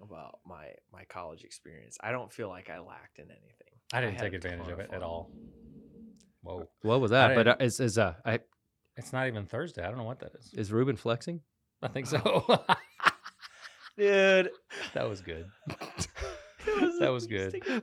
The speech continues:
Speaker 3: Listen,
Speaker 1: dumpster, man.
Speaker 3: nobody's gonna listen to this stupidity we just spewed out of our mouths for the last hour.
Speaker 2: No, seriously, about all seriousness, Bible college was a waste for me.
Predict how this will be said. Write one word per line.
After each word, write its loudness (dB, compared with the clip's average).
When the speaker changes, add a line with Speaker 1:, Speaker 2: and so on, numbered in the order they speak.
Speaker 3:
Listen, 8
Speaker 1:
dumpster, -6
man. -2
Speaker 3:
nobody's 6
gonna 4
listen 6
to 4
this 4
stupidity 8
we 8
just 2
spewed 8
out 10
of 8
our 10
mouths 8
for 4
the 8
last 8
hour. 6
Speaker 2:
No, -4
seriously, -4
about -2
all 2
seriousness, -8
Bible -2
college -6
was -14
a -12
waste -12
for -16
me. -18